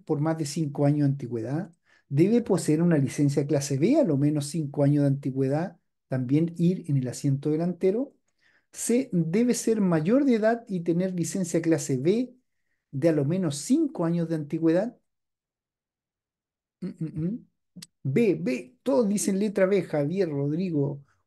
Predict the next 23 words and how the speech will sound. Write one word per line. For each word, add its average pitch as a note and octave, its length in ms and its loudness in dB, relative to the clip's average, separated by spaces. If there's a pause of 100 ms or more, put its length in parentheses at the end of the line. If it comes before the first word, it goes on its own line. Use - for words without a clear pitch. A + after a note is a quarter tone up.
Hugo, C3+ 540 0 (680)
Gabriel, D3+ 720 2
Gina. D#3 360 0 (2000)
Efectivamente C4 800 6
la A3+ 100 8
letra F#3+ 280 4
B, - 320 -6
pero F#3 220 4
les G#3 140 2
pongo A#3+ 280 4
al G3 100 0
tiro C#4 280 0
un F#3+ 260 -6
caso D3 320 -8
para D3+ 200 -4
que F3 120 -2
hayan E3+ 240 2
preparado E3 500 0
para D#3 180 -2
aquellos F#3+ 320 -4
que E3 180 -4
tienen G#3+ 600 0 (680)
algún F#3+ 840 -4